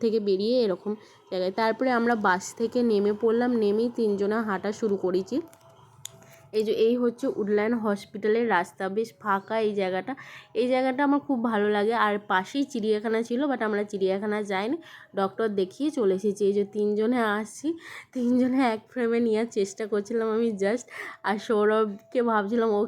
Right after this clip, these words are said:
কি কমফোর্টেবল না আনকমফোর্টেবল, সেটাই আমি ভাবছিলাম। দিয়ে তারপরে যাই হোক, এই ঢুকে পড়লাম উডল্যান্ড হসপিটাল। এখানে বেশ উডল্যান্ড হসপিটালটা খুব নাম করা আর বেশ অনেকটা বড়। এইদিকে ক্যান্টিন ছিল,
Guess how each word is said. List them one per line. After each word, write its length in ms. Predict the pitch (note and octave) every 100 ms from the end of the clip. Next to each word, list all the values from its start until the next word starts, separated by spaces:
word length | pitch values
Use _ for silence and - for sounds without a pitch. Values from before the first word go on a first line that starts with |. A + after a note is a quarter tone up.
| A#3
কি 60 |
কমফোর্টেবল 680 | A#3+ G#3 G3+ G3+ A3 B3+ F4
না 80 | F4
আনকমফোর্টেবল, 800 | G#3+ G3+ G#3 G3 G#3+ F#3+ F#3 F#3+
সেটাই 320 | G3 F#3+ G#3+
আমি 180 | A3+ A#3
ভাবছিলাম। 480 | G#3+ F3 - G3 C#4 - - - - -
দিয়ে 140 | C#4+
তারপরে 320 | C4 A#3+ B3+
যাই 240 | A#3+ G#3+ A3
হোক, 200 | C4+ C4+ - -
এই 200 | G#3 G#3+
ঢুকে 260 | A3 G#3 G3+
পড়লাম 320 | G#3 A3 A#3+
উডল্যান্ড 380 | G3+ G3 F#3+ A3
হসপিটাল। 520 | G#3 F#3 F#3 G3 A#3
এখানে 420 | G#3+ F#3 G#3 G#3 G#3 - C#4 _ G3
বেশ 360 | G3+ A#3 A#3+
উডল্যান্ড 380 | A#3 G#3 G3+ A3+
হসপিটালটা 540 | G#3+ G3+ - G#3 G#3+
খুব 160 | A3+ A#3+
নাম 300 | A3+ G3 F#3+
করা 380 | F#3+ G#3+ G#3 -
আর 340 | F2+ G3 G3 F#3+
বেশ 340 | F#3+ G3+ G3+
অনেকটা 440 | F3+ F#3 F#3+ A3
বড়। 380 | G3 F#3 F3+ A#3+
এইদিকে 340 | A#3 G3+ G3 A3
ক্যান্টিন 500 | G3 F3 F#3 G3+ G#3
ছিল, 320 | A3+ A3